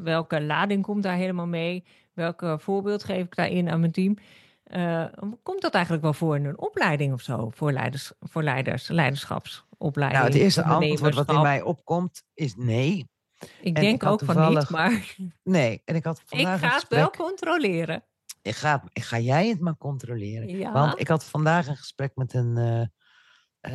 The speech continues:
Speaker 2: eh, een medewerker en die heeft, eh, een, eh, opleiding gedaan, management in de zorg.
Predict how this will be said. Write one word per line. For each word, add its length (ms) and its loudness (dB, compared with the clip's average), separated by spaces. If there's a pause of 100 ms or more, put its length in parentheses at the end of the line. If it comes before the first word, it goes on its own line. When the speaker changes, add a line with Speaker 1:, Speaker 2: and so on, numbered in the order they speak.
Speaker 2:
eh, 100 -2
een 160 0
medewerker 600 2
en 180 -6
die 120 -2
heeft, 440 -4
eh, 600 -2 (420)
een, 540 -6
eh, 400 -8 (680)
opleiding 520 2
gedaan, 280 0
management 420 -2
in 120 -6
de 80 -6
zorg. 540 0